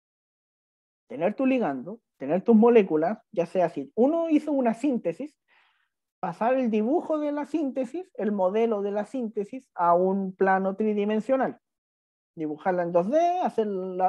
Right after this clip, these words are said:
el ajuste con mecánica molecular y pasarlo a un plano tridimensional. Luego,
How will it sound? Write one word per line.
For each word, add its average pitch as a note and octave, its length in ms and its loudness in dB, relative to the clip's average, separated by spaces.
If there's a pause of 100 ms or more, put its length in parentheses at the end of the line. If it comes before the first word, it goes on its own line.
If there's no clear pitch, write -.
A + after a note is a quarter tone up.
el F#3 140 0
ajuste A3 420 0
con G3 160 -8
mecánica F3+ 400 -4
molecular C#4+ 580 -2
y A#3 60 -10
pasarlo B3 600 -4
a G3 160 -2
un G3+ 200 -4
plano F3+ 340 -4
tridimensional. D3+ 640 -8 (680)
Luego, C#4 520 4